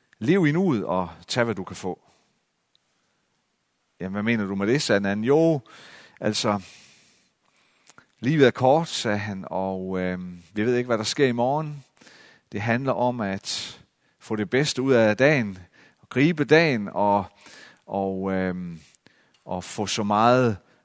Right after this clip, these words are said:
lykke og glæde ud af, af det, vi, det, vi lever i her og nu." "Jamen, hvorfor det?" siger den, den anden.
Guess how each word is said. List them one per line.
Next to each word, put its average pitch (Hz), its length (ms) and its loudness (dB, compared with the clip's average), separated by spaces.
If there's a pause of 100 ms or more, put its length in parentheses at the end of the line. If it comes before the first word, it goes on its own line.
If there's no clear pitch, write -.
lykke 110 440 0
og 85 240 -4
glæde 110 440 2
ud 120 200 -8
af, 90 400 -6 (320)
af 90 120 -12
det, 107 180 -4
vi, 90 240 -6 (300)
det, 107 120 -4
vi 101 80 -2
lever 104 280 0
i 95 140 -6
her 104 200 -6
og 90 120 -6
nu." 104 220 -8 (2250)
"Jamen, 98 120 -8
hvorfor 120 220 -6
det?" 151 200 -2
siger 82 640 -4 (260)
den, 85 280 -16 (160)
den 90 140 -10
anden. 101 300 -6